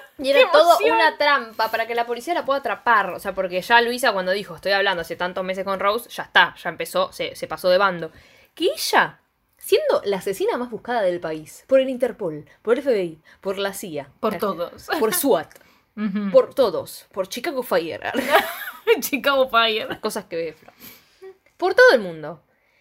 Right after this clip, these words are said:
Speaker 1: Que se haya jugado a ir con su cara y todo a verla.
Speaker 2: Sí.
Speaker 1: Tipo, para decir, para ver, ¿estás bien porque te pasó
Speaker 2: Ah.
Speaker 1: algo? Dale, mostrame un amor, un amor más verdadero que ese.
Speaker 2: Sí, la verdad.
Speaker 1: No ex-
Speaker 2: Se la jugó,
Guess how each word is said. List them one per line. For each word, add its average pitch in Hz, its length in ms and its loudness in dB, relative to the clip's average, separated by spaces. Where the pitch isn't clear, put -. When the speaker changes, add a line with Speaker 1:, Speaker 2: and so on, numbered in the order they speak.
Speaker 1:
Que - 180 -2
se 480 100 2
haya 622 220 2
jugado 190 480 -2
a 190 80 0
ir 233 160 -6
con 180 180 -6
su - 140 -10
cara 185 600 0
y 185 120 -16
todo 160 460 -2
a 320 320 4
verla. 190 680 0
Speaker 2:
Sí. 240 400 -4
Speaker 1:
Tipo, 180 240 2
para 185 260 2
decir, 208 480 -8
para 196 160 0
ver, 277 240 0
¿estás 294 300 -10
bien 240 280 -4
porque 180 200 -12
te 180 100 -8
pasó 415 280 0
Speaker 2:
Ah. 262 40 4
Speaker 1:
algo? 302 280 0
Dale, 165 500 2
mostrame 190 400 -4
un 208 100 -2
amor, 180 360 0
un 339 140 -4
amor 269 400 -2
más 311 180 2
verdadero 196 380 2
que 156 80 -8
ese. - 200 -16
Speaker 2:
Sí, 196 280 -8
la 190 120 -8
verdad. 190 440 -8
Speaker 1:
No 226 120 0
ex- 233 160 0
Speaker 2:
Se 226 140 -2
la 214 120 2
jugó, 226 440 -2